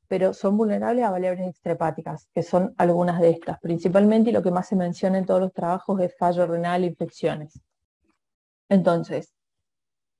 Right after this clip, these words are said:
¿qué tenemos nosotros para detectar esto y saber en qué está nuestro paciente? Y tenemos re poco, la verdad. Es muy difícil conocer estrictamente, eh, cómo, cómo es el estado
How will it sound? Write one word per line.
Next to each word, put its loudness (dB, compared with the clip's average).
¿qué 6
tenemos 8
nosotros 2
para 4
detectar 2
esto 0
y -2
saber 0
en 0
qué -2
está -4
nuestro -6
paciente? -2
Y -6
tenemos -2
re -2
poco, 0
la -2
verdad. -6
Es 0
muy -2
difícil -6
conocer 4
estrictamente, 0
eh, -2
cómo, 0
cómo 4
es 4
el 6
estado 4